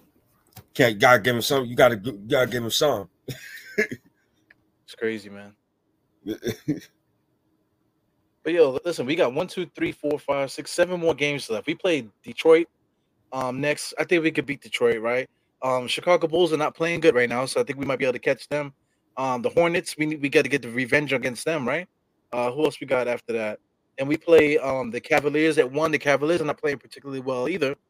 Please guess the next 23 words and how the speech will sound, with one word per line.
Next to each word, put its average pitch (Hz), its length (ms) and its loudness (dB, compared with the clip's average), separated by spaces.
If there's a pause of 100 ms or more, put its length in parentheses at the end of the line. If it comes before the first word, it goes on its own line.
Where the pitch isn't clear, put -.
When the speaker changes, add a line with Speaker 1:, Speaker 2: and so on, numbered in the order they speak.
(300)
Speaker 2:
right 127 140 -2
now, 127 160 0
so 143 140 -4
we 139 100 -2
mi-, 143 120 -4
we 139 120 -4
might 143 200 -4
be 143 80 0
able - 80 2
to 135 60 -2
go 131 200 -4
in 139 80 -4
there 156 140 0
and 131 80 -6
get 123 120 -2
a 117 40 -8
game. 120 280 -4 (360)
Um, 131 80 -4
then 143 100 2
we 156 80 4
play 160 160 6
the 139 80 4
Magic. 147 640 6